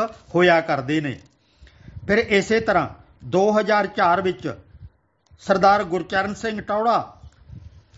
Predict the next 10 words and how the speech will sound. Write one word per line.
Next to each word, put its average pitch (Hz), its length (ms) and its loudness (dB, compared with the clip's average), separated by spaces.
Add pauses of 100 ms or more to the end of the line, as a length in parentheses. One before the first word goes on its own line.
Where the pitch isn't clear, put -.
ਚਲਾਣਾ 190 400 4
ਕਰ 175 200 -2
ਜਾਂਦੇ 170 380 -2
ਨੇ 151 180 -6 (280)
ਪਹਿਲੀ 240 400 -2
ਅਪ੍ਰੈਲ 196 460 2 (200)
ਦੋ 190 240 0
ਹਜ਼ਾਰ 180 260 2
ਚਾਰ 156 320 -2
ਨੂੰ। 139 180 -8